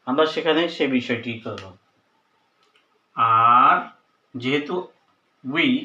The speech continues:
সেক্ষেত্রে আমরা অক্সিলারি ভার্ব হিসেবে আর ব্যবহার করেছি, কারণ এটি প্রেজেন্ট টেন্সে আছে। We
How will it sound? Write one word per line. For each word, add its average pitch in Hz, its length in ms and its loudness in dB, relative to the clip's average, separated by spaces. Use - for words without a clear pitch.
সেক্ষেত্রে - 380 -6
আমরা 135 180 2
অক্সিলারি 135 420 0
ভার্ব 143 260 4
হিসেবে 147 360 -2
আর 135 200 6
ব্যবহার 135 360 4
করেছি, 143 360 -8
কারণ 135 360 4
এটি 131 180 -8
প্রেজেন্ট 165 420 0
টেন্সে 117 320 -4
আছে। 101 280 -10
We 135 200 -4